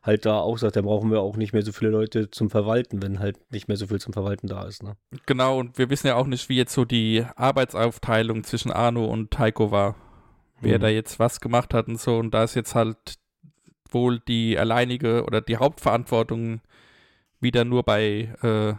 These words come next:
Speaker 2: Arno. Aber gut, ich denk mal, äh, wir als Konsumenten werden davon wenig bis gar nichts merken.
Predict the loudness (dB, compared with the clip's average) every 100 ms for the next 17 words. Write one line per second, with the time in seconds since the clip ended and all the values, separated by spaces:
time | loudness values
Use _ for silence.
0 | -8 -2 0 0 -2 -8 -20 _ _ _
1 | _ _ _ _ _ _ 0 0 2 -2
2 | -4 -8 -10 -2 0 0 0 2 2 2
3 | -2 -2 0 2 0 -2 -6 _ _ _
4 | -2 0 2 0 -4 -6 -2 0 0 0
5 | 0 0 0 2 0 0 0 0 0 0
6 | -2 -8 -12 _ _ _ _ _ _ _
7 | 0 0 2 0 -2 0 0 0 -2 0
8 | 0 0